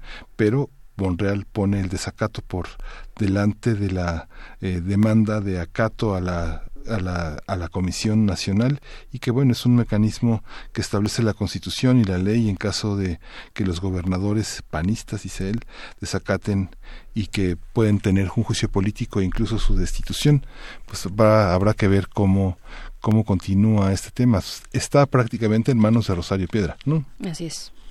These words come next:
Speaker 2: Así es, está, eh, en manos de ella. Habrá que ver,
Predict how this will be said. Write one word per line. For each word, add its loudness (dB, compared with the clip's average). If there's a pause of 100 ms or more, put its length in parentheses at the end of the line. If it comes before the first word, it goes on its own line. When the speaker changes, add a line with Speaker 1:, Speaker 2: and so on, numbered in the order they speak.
(100)
Speaker 2:
Así -6
es, -2
está, -4
eh, -4
en -2
manos -4
de -6
ella. -2
Habrá -2
que -4
ver, 0